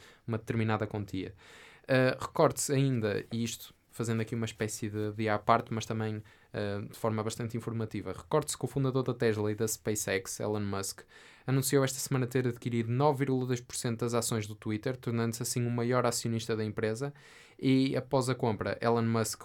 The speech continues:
recorreu ainda à rede social para inquirir os seus oitenta milhões de seguidores, como eu estava a dizer há bocado, relativamente à possibilidade de um botão de edição nos tweets.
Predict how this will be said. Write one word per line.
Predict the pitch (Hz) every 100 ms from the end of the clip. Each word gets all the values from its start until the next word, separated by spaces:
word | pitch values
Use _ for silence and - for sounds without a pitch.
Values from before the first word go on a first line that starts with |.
| -
recorreu | - - 117 120 110
ainda | 110 117 107 104
à |
rede | 117 113
social | - - 113 117
para | 131 117
inquirir | 117 113 110
os | 104 -
seus | - 104 101 - -
oitenta | 120 117 156 143
milhões | 123 117 110
de | -
seguidores, | 110 104 123 143
como | 120
eu | 110
estava | - 101 101
a | - - - -
dizer | 113 110
há |
bocado, | - 113 104
relativamente | 120 117 120 117 113
à | 113
possibilidade | - 120 117 110 110
de |
um | 113
botão | 107 - 113
de | 107
edição | 104 104 - 104
nos | 101 -
tweets. | 139 156 -